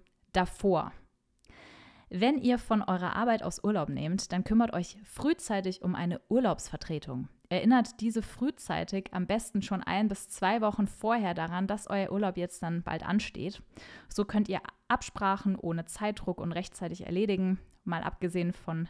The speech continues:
letzten Details sollte die Übergabe dann auch nicht am allerletzten Tag natürlich passieren. Nehmt euch vor eurem Urlaub auch schon ein bisschen zurück und fahrt einen Gang runter.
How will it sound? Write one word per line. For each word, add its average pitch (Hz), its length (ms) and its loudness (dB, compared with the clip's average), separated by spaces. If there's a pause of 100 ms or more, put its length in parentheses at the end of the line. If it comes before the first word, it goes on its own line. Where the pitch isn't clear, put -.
(120)
letzten 175 360 0
Details 175 640 -2
sollte 185 400 2
die - 100 -8
Übergabe 185 480 2
dann 170 160 -2
auch 165 320 -2
nicht 175 260 -2
am 170 140 -4
allerletzten 165 640 -2
Tag - 340 -4
natürlich 156 480 -8
passieren. - 540 -6 (880)
Nehmt 240 280 8
euch 208 280 0
vor 247 340 4
eurem 202 280 2
Urlaub 202 340 2
auch 214 180 2
schon 202 200 -2
ein 185 140 2
bisschen 190 320 -2
zurück 185 420 -2
und 180 160 0
fahrt 175 360 -6
einen 165 200 -2
Gang 165 260 -2
runter. 185 460 2